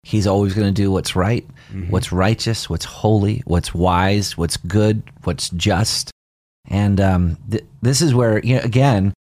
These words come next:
Speaker 1: we're not talking, uh, about, um, merely theoretical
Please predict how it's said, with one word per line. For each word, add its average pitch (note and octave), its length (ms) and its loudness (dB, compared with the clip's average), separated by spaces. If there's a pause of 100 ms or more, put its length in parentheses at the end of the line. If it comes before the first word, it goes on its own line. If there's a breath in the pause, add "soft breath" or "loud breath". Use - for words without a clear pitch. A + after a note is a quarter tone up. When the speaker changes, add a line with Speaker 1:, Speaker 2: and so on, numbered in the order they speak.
(140)
Speaker 1:
we're B2 120 2
not C#3+ 200 2 (200)
talking, C3+ 440 2
uh, D#2+ 300 0
about, G#2+ 400 2 (160)
um, F#2 400 2 (100)
merely D3 720 6
theoretical A2 800 2